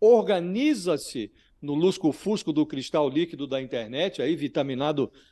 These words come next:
por mensagens, eh, como essas que nós estamos vendo, cifradas nas redes sociais, e a execução terceirizada a, a falanges de, de manés dispensa os blindados.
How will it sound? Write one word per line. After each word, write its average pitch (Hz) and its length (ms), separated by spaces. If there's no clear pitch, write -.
por 135 160
mensagens, 143 840
eh, 123 80
como 131 300
essas 156 400
que - 100
nós 127 160
estamos 123 260
vendo, 151 280
cifradas 143 760
nas 123 200
redes 131 220
sociais, 131 540
e 415 80
a 240 120
execução 165 840
terceirizada 175 1200
a, 131 420
a - 20
falanges 147 720
de, 127 220
de 120 160
manés 143 600
dispensa 240 560
os 240 80
blindados. 202 840